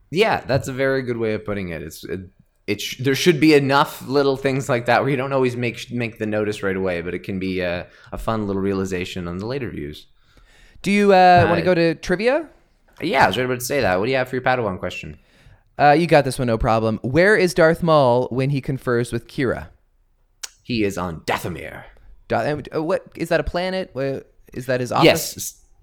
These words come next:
Speaker 1: Uh, no, so Dathomir is where he's from. Uh, that
Speaker 2: Okay.
Speaker 1: would be his planet. Uh, it's, uh, essentially, he's a,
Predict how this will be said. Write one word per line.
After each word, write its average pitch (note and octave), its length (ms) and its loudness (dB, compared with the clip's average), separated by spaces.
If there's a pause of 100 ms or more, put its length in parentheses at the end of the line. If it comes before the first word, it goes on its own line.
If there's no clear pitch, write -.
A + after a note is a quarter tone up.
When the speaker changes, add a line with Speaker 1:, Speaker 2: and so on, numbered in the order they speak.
(340)
Speaker 1:
Uh, A2+ 240 6
no, B2+ 120 2
so B2 140 -2
Dathomir C3+ 640 4
is G#2+ 240 0
where A2+ 140 2
he's G#2+ 240 -6
from. D#2 300 -4 (500)
Uh, F2 300 -2
that F#2 80 2
Speaker 2:
Okay. F2 60 0
Speaker 1:
would A2 100 -2
be F#2+ 160 -2
his G2+ 120 -10
planet. G#2+ 600 -6
Uh, E2+ 460 -2 (320)
it's, - 560 -8 (420)
uh, E2 320 -6 (220)
essentially, F#2+ 960 -4
he's A2 400 -6
a, F#2+ 380 -2